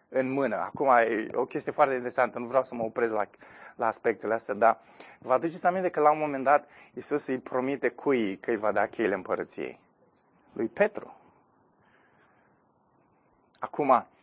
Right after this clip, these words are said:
Iisus ia și dă cheile astea lui Petru și ce Petru, „Ai tu grijă de cheile lui”, că așa zice Biserica Catolică.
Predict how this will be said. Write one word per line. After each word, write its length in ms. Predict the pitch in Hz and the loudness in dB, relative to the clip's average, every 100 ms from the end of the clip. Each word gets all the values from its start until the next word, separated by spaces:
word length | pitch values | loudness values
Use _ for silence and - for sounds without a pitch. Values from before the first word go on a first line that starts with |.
| _ - _ | _ -20 _
Iisus 420 | 127 - 151 - | -14 -4 -4 4
ia 160 | 147 165 | 4 4
și 160 | 131 | 2
dă 140 | 135 151 | -2 -2
cheile 320 | - 143 135 | 0 2 2
astea 200 | - 127 | 4 2
lui 160 | 131 | 2
Petru 280 | 127 151 123 | 0 -2 -2
și 120 | - | -4
ce 100 | - | -4
Petru, 260 | 139 151 139 | 0 2 4
„Ai 100 | 135 | 2
tu 100 | 117 | 0
grijă 280 | 127 131 135 | -2 -2 0
de 140 | 123 | 0
cheile 260 | 110 131 123 | 0 0 0
lui”, 160 | 123 | -2
că 100 | 151 | 2
așa 180 | 131 160 | 2 2
zice 240 | 147 127 117 | 0 -2 -6
Biserica 440 | 101 110 98 98 | -2 -2 0 0
Catolică. 560 | 98 95 98 92 85 | 0 0 -2 -2 -8